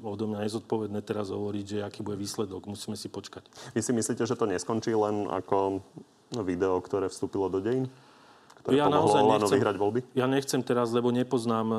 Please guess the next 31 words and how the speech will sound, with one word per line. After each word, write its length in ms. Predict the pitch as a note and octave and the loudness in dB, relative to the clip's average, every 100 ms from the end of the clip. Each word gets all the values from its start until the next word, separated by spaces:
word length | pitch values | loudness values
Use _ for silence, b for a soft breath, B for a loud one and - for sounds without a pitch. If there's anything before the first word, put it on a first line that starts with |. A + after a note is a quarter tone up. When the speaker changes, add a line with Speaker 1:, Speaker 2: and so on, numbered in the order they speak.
| A2 | -2
Speaker 1:
tú 100 | A#2 | -4
skutkovú 460 | - B2 - B2 A2 | -4 -6 0 0 2
podstatu 640 | A#2 A#2 B2 A#2+ B2 A2+ | -2 -2 -4 0 2 2
a 240 | G#2+ G#2+ G#2+ | 2 0 0
nechcem 380 | A2+ A2 B2+ | -4 -4 -4
do 80 | A2 | -2
toho 180 | G#2+ A#2 | 0 -2
zasahovať 680 | A2 A2 - A2+ A2 A2 A2 | -2 -2 -2 -2 0 0 -2
a 20 | |
neviem, 320 | A2+ A#2 A2+ | 0 0 0
čo 300 | G#2+ - G#2+ | -2 -2 -2
reálne 640 | A2 A2 A2 A2 A2 G#2+ G#2 B B B G#2+ | 0 0 0 0 -2 -2 -6 B B B -6
vyšetrovateľ 720 | G#2+ - A#2 A2+ G#2+ G#2+ A2 | -4 -4 -2 -2 -2 -2 -4
k 80 | G2+ | -2
dispozícii 640 | A2 - G#2 G#2+ - A2 | -6 -4 -4 -4 -4 -2
má 400 | G#2 G#2 A2+ A#2 | -2 -2 -2 -2
a 160 | G#2 G#2 | -2 -4
aké 160 | - A2+ | -2 -2
úkony 320 | G#2+ A2+ G#2+ | 0 -2 -2
tam 160 | A2 | -2
boli 240 | G#2+ G#2+ G#2+ | 0 0 2
aj 160 | G#2+ | 0
v 80 | G#2+ | -2
spolupráci 480 | - A2 A2 G#2+ A#2+ | -2 -4 -2 -4 -4
s 80 | - | -6
francúzskymi 560 | A2 G#2+ - - A2 | -6 -6 -6 -4 -2
orgánmi 400 | G#2+ G#2 G#2+ G#2+ | -2 -2 -4 -2
urobené. 480 | G#2+ G#2+ G#2+ A2 A2+ B B B | 0 0 0 0 -2 B B B
Toto 160 | A#2+ A2 | -6 0
je 80 | A2 | 0
naozaj 400 | G#2+ A2 G#2+ | 0 0 0